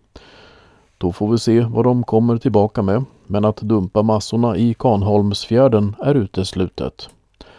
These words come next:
Planen var att dumpa tvåhundratusen kubikmeter muddermassor från bostadsprojekt vid Kolkajen i Ropsten. Massor som innehåller bland annat rester av arsenik, kadmium, kobolt, kvicksilver och bly.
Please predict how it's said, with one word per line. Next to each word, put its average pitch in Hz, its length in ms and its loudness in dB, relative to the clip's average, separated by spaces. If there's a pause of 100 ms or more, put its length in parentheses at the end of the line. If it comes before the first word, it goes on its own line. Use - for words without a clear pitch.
(380)
Planen 90 440 0
var 98 160 4
att 104 120 2
dumpa 107 680 0 (140)
tvåhundratusen 110 1040 0
kubikmeter 104 760 -2
muddermassor 92 880 -2 (360)
från 92 360 -2
bostadsprojekt 98 1080 -4
vid 120 300 -2
Kolkajen 101 640 0
i 127 80 0
Ropsten. 92 580 -4 (480)
Massor 110 560 -2
som 117 200 -2
innehåller 107 540 2
bland 101 240 0
annat 110 340 -2
rester 113 420 -2
av 110 160 4
arsenik, 110 600 -2 (220)
kadmium, 107 580 0 (120)
kobolt, 113 640 0
kvicksilver 107 680 0
och 131 100 2
bly. 82 280 -4